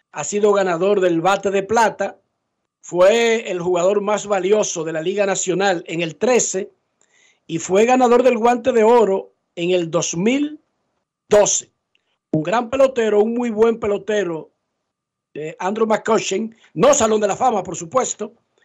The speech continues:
pero un muy buen jugador que ha acumulado, ha recaudado más de ciento veintiocho millones de dólares en salarios.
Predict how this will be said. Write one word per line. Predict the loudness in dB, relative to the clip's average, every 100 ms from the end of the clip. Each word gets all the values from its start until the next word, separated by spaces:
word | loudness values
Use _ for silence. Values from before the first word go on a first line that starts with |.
| _ -10
pero | -2 0
un | 2
muy | 2
buen | 4 2
jugador | 2 4 4 4 2
que | -2 0
ha | 2 2
acumulado, | 0 -4 0 2 0 -2 -14 _ _ _ _ _ _ -8
ha | -4
recaudado | -4 -2 0 2 2 0 -2 -10 _ _ _ _ _ _ _
más | -4 -2
de | -2
ciento | -2 -2 0 -2 -2 -4 0 0 0
veintiocho | -2 -2 0 0 2 -2
millones | -2 -4 0 0 2 -2 -4 -8
de | -4 0
dólares | 2 2 2 -2 -8
en | -8
salarios. | -6 -6 -10 -14 -18 -18 -20